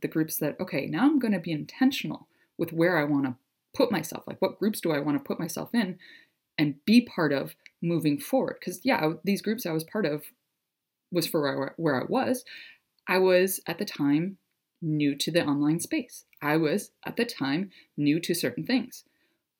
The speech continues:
Well, I gained that experience, and now I'm moving forward. So that connection to them, it was different now. So I moved on. So I decluttered that, made better connections, and now the connections I'm getting are for where I'm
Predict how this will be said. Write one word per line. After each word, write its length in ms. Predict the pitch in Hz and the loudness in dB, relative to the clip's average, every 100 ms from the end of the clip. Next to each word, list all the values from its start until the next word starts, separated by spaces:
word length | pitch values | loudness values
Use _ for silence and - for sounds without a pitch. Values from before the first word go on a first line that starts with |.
| _ | _
Well, 100 | 165 | 0
I 60 | 165 | 2
gained 440 | 147 160 208 202 | 2 2 4 2
that 180 | 151 147 | 0 -2
experience, 640 | - - - 190 185 143 - | -4 -8 -4 -2 0 -2 -2
and 200 | 147 143 | -4 -2
now 280 | 147 190 160 | -2 -2 -2
I'm 120 | 147 | 0
moving 280 | 147 131 - | -2 -2 -8
forward. 500 | - 240 214 - - | -4 -2 -2 -6 -10
So 160 | - | -6
that 200 | 170 185 | -4 -4
connection 440 | - 175 202 - 151 | -6 -6 -4 -4 -6
to 100 | - | -4
them, 400 | - 202 156 160 _ _ _ _ _ - - | -4 -2 -4 -8 _ _ _ _ _ -20 -4
it 120 | 185 | 0
was 140 | 190 180 | 0 0
different 360 | 247 - 208 | -4 -4 -4
now. 240 | 135 - - | -6 -14 -20
So 160 | - - | -6 -2
I 120 | 185 | 0
moved 320 | 180 196 165 | 2 0 0
on. 180 | 202 151 | -2 -4
So 120 | - | -6
I 60 | 143 | -10
decluttered 500 | 139 - 226 262 214 | -10 -4 0 2 0
that, 240 | 156 151 - - - _ | -2 -4 -10 -20 -20 _
made 320 | 170 190 202 - | 0 2 2 0
better 220 | 170 175 | 0 0
connections, 480 | - 151 147 156 - | -2 -2 -2 -6 -6
and 180 | 147 139 | -6 -4
now 220 | 160 185 | -4 -2
the 80 | 165 | -4
connections 440 | - 160 - 156 | -6 -8 -6 -6
I'm 220 | 143 143 - | -6 -6 -2
getting 320 | 165 190 139 | 0 0 -2
are 120 | 151 | -4
for 160 | 139 - | -6 -4
where 180 | 165 156 | -2 0
I'm 180 | 139 | -2